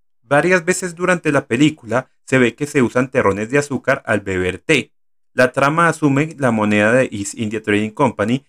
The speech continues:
que sitúa la escala anterior a mil ochocientos cincuenta y ocho. Los terrones de azúcar fueron inventados en mil ochocientos cuarenta y uno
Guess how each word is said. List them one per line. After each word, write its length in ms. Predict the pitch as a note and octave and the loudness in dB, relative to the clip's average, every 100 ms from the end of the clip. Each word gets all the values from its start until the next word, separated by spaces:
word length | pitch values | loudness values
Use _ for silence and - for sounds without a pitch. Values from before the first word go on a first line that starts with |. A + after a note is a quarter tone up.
| _ | _
que 140 | - B2+ | -6 -2
sitúa 420 | B2 - B2+ D#3+ | -2 0 2 4
la 100 | D3+ | 2
escala 500 | - - G#2 A#2 D#3 | 0 0 2 2 0
anterior 580 | C3 A2+ G2+ F#2 B2 - | -2 -2 -4 0 2 2
a 80 | B2 | -2
mil 200 | G#2 G2 | -2 -2
ochocientos 480 | F#2 B2 G2+ F2+ - | -4 -6 -8 -10 -10
cincuenta 420 | G2 - G#2+ A#2 | -8 -4 -2 2
y 80 | D3+ | 2
ocho. 320 | C3 - _ _ _ _ | 2 0 _ _ _ _
Los 220 | C3+ C#3+ | -2 -2
terrones 420 | D#3+ D3+ D#3 D3+ D3 | 0 2 2 0 0
de 80 | |
azúcar 380 | D#3+ D#3 - D3 | 0 0 -2 -4
fueron 320 | C3 A2+ A2+ | 0 0 2
inventados 720 | B2+ A2+ G2+ - F#2+ F#2+ C#3 - | 0 0 -4 0 0 0 0 -6
en 140 | B2+ | -4
mil 160 | A2 G2+ | -2 -4
ochocientos 500 | G2 A2+ G#2 - - | -8 -10 -12 -12 -4
cuarenta 400 | B2 C3 B2+ D3 | -2 -2 0 0
y 80 | C#3+ | 2
uno 320 | A2+ B2 | 0 0